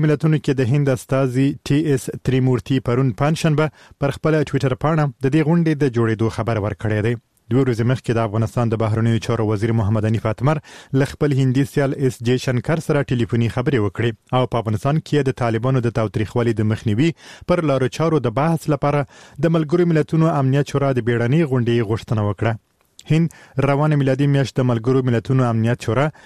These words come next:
دوروي مشري پر غاړه لري. د مې له لومړیو له افغانستانه د بهرنیو ځواکونو د وتلو د بهیر له پیل سره سم وسلوالو طالبانو خپلې حملې شدیدې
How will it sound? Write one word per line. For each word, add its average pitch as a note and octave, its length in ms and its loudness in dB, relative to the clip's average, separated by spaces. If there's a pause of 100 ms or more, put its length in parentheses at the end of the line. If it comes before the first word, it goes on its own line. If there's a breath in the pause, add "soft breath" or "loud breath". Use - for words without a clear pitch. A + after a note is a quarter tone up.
(240 loud breath)
دوروي B2+ 400 2 (200)
مشري C3 280 0
پر A2 160 -2
غاړه G#2 320 -2
لري. A2 160 0 (680)
د A#2+ 40 0
مې B2 240 2
له A#2 120 2
لومړیو B2 360 2
له F3 100 2
افغانستانه D3+ 500 0
د C3+ 140 0
بهرنیو C3 400 0
ځواکونو B2 360 0
د A#2 160 0
وتلو B2 360 0
د - 20 0 (120)
بهیر A2+ 340 0
له A2 60 0 (100)
پیل A#2 240 0
سره A2 160 -2
سم D#3+ 240 0 (380 loud breath)
وسلوالو D#3 420 0
طالبانو C#3 480 0
خپلې E3+ 420 -2
حملې A2 320 0 (100)
شدیدې G#2 340 -2